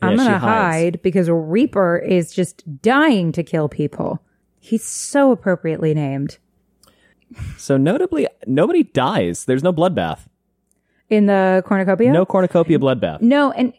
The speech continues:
Speaker 1: uh, my assumption on that, well, they, they explain it away 'cause they're all disappointed by it.
Speaker 2: Yeah, because
Speaker 1: Which
Speaker 2: fucking,
Speaker 1: just
Speaker 2: yeah.
Speaker 1: Okay. Uh, they explain it as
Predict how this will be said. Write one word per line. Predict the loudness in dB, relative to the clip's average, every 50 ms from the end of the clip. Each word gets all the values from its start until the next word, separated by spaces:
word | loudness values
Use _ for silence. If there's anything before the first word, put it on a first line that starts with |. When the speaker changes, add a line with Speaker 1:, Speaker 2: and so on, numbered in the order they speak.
| _ _ -6
Speaker 1:
uh, | -4 -4 -2 -2
my | 0 0 0 2 2 0 0 -2 -2 -4 -6 -10 _ _ _ -6
assumption | -6 -6 -6 -6 -6 -4 -4 -4 -6 -6 -4 -2 -2 -2 -2 -4 -4 -4
on | -2 -2 0
that, | -2 -4 -6 -8 _ _
well, | -2 0 0 0 0 -2 -6 -4
they, | 0 2 2 2 0 -2 -4 -2 2
they | 2 2
explain | 2 0 -2 -4 -4 -2 0 2 2
it | 2 2
away | 0 0 2 0 0 0 0
'cause | 0 0
they're | 2 2 2
all | 2 2 0
disappointed | 0 0 -2 0 0 -2 -4 -4 -4 -2 0 0 0 0 0 -2 -2 -2
by | -4 -4 -4 -2 -2
it. | -2 -4 -2 -2
Speaker 2:
Yeah, | 0 0 0 0 0 -2
because | -4 -4 -4 -2 -2 0 0 2
Speaker 1:
Which | 2 0 0 -2 -6 -14 -16 -16 -18 -18
Speaker 2:
fucking, | -18 -18 -6 -4 -2 -2 0 -2 -2 -4 -4 -4 -6
Speaker 1:
just | -6 -8 -10 -16 _ _ _ -8
Speaker 2:
yeah. | -6 -4 -4 -4 -4 -6 -10 -14 _ _ _ _ _ _ _ _
Speaker 1:
Okay. | 2 2 2 2 2 -2 -4 -4 -4 -2 -2 -4 -4 -6 _ _ _ _ _ _ _ -2
Uh, | 0 2 4 4 4 4 2 2 0 -2 -8 _ _ _ _ _ _ _ _ _ _ _ _ _ _ _ _ -2
they | 2 2
explain | 2 2 0 -4 -2 0 2 4 4 4 4 4
it | 4 4
as | 4 4 4 4 2 2 0 -2 -8